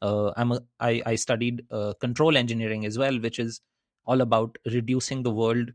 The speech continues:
to bits of information and how we deal with it. Um, so I look at, uh, I look at your paintings, for example, when we consider the whole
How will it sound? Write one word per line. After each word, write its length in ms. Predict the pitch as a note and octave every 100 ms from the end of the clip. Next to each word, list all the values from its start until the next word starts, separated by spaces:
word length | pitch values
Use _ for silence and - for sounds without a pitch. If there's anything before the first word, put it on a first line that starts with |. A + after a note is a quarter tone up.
| -
to 360 | A2 G#2+ G#2+ - _ _ _ G#2
bits 260 | G2+ A#2+ -
of 160 | A#2+ -
information 800 | B2 A#2 G#2+ A#2 C#3 G2+ F#2+ G2+
and 160 | G#2+ A2
how 160 | A2+
we 160 | G#2+ A2
deal 260 | G#2 A#2+ A#2
with 160 | G2+
it. 120 | F#2+ - _ _ _ _ _ _
Um, 680 | G#2+ G#2 G2+ G2 G2+ G#2 A#2 -
so 360 | - C#3+ C3+ - -
I 100 | B2+
look 220 | C3+ D3
at, 200 | D#3 - - _ _
uh, 200 | A2 G#2
I 80 | A#2
look 180 | A#2+ -
at 120 | C3+
your 120 | A#2
paintings, 460 | - B2 A#2 G2+ -
for 140 | G#2+
example, 560 | G2 G#2 A2+ C#3 G2 G2+ - _ _ _ _ _ _ _ _ -
when 240 | A#2+ A#2+ B2
we 120 | A#2+
consider 480 | B2 A#2+ - D#3+ E3+
the 100 | C#3+
whole 380 | - B2 C3